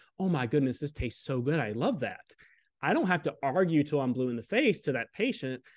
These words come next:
that this is healthy because you simply enjoy eating it because it tastes good.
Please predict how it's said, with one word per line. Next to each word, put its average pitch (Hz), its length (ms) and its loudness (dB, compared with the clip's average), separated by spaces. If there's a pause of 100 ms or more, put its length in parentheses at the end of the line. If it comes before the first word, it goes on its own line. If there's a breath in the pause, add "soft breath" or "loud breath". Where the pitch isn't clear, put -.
(160 soft breath)
that 143 260 -2
this 147 200 0
is 123 100 -6
healthy 147 560 -2 (160 soft breath)
because 151 320 0
you 170 80 2
simply 156 460 -2
enjoy 123 600 0
eating 165 440 -2
it 123 180 -8 (320 soft breath)
because 180 320 0
it 202 160 6
tastes 285 240 2
good. 113 240 -2